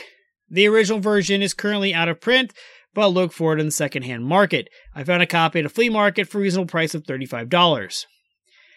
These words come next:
Now that I finally got the table, I loved it and backed the new campaign on Kickstarter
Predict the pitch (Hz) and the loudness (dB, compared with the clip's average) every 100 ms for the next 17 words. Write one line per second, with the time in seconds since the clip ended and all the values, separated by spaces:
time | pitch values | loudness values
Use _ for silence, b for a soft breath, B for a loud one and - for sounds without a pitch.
0 | b b 160 170 170 160 180 170 170 160 | b b -2 2 2 2 0 0 0 -2
1 | 151 190 208 202 208 147 147 214 226 214 | 0 2 4 4 0 -2 0 0 2 4
2 | 214 - 165 165 160 139 151 147 - 143 | 4 2 0 2 2 0 0 0 0 -4
3 | 135 214 233 220 190 175 180 165 160 254 | 2 2 4 4 4 4 2 2 2 2
4 | - - 202 196 190 180 | 2 2 4 4 2 0